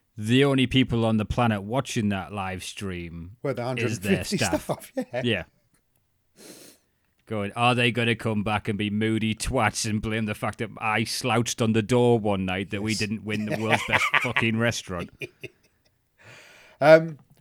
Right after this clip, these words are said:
Speaker 2: we also meet, uh, I thought you'd meet a lot more food critics, but we met Frank Bruni, and it was,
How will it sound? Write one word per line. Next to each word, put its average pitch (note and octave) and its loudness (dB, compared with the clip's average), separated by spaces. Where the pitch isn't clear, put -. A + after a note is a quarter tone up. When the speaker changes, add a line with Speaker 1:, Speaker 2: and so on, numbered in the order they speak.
Speaker 2:
we C#3+ 4
also F3+ 4
meet, C3+ -2
uh, B2+ 0
I D3 0
thought A#3+ -2
you'd G#3+ -2
meet G3 0
a D3+ -2
lot D#3 -2
more C#3 -6
food C3+ -8
critics, - -10
but - -12
we C3 -8
met C#3+ -10
Frank - -4
Bruni, G#2 -8
and A2+ -6
it B2+ -12
was, - -12